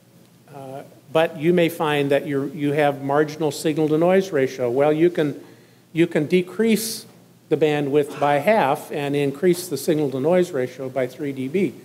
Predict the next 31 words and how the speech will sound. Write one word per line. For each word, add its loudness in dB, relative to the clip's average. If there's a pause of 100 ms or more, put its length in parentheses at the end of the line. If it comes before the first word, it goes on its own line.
(300)
You 0
can, -4
you 0
can -4
go 2
down 2
to -4
five 0
megahertz -2
of -8
bandwidth -4 (500)
and -4
get 2
a 2
six -4
D 0
B 0
benefit, -2 (140)
uh, 0
in -2
signal-to-noise 0
ratio. -4 (420)
So 4
that's 2
another 4
variable 4
that, -6
that -2
comes -2
into -2
play, 2